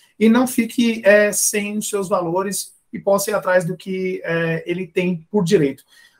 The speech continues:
O mercado norte-, é, direito norte-americano é um tanto quanto diferente, não à toa a gente trouxe aí o Júlio pra falar, faz parte do time,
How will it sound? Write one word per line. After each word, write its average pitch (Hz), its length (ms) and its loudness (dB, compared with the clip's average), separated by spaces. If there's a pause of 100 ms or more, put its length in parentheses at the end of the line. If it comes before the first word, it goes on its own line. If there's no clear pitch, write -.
O - 80 -8
mercado 247 300 4
norte-, 233 180 0
é, 180 260 6
direito 185 280 -2
norte-americano 202 560 -4
é - 20 0
um 190 40 -2
tanto 196 180 -4
quanto 196 200 -4
diferente, 202 640 -4
não 208 100 0
à 202 80 0
toa 202 240 -2
a 196 40 0
gente 180 240 -8
trouxe 190 280 0
aí 180 160 0
o 185 60 -2
Júlio 175 260 -2
pra 175 160 0
falar, 175 280 -2
faz 196 160 -4
parte 175 360 -4
do 175 220 -6 (100)
time, 208 420 -6